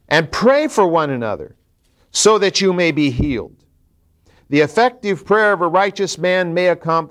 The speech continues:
will accomplish much," can accomplish much. And sometimes the key to the failure of the application of this passage in the prayer room and the laying on of hands and the putting on of the oil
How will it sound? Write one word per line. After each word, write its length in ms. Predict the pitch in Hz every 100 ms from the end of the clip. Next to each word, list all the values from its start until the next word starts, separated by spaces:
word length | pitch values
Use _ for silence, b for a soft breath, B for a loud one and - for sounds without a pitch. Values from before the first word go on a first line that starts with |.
| _
will 380 | - 165 202 156
accomplish 720 | 143 165 147 143 139 127 - - _ _ _ _ _
much," 420 | 131 131 110 -
can 240 | - 139 127
accomplish 500 | - 110 101 101 -
much. 220 | 117 - b b b b
And 160 | 151 151
sometimes 600 | 269 294 202 196 170 135
the 80 | 143
key 640 | - 254 285 160 120 b b -
to 160 | 180
the 100 | 156
failure 760 | 151 - 254 302 269 135 90 - _ _ _ _ _ _ _ _ _ _ _ _ _
of 300 | 160 175 131 _
the 160 | 151 196
application 640 | 254 262 - 254 247 202
of 80 | 190
this 160 | 240
passage 760 | - 190 240 240 - 113 107 - b b
in 140 | 190 185
the 100 | 185
prayer 400 | - 233 311 294
room 280 | 113 - _ _ _ _
and 200 | 151 156
the 80 | 156
laying 280 | 180 233 208
on 200 | 202 190
of 80 | 151
hands 420 | 190 220 208 156
and 60 | 147
the 60 |
putting 420 | 175 214 208 175 - _ _
on 280 | 151 170 175
of 200 | 160 143
the 100 | 151
oil 420 | 180 240 131 120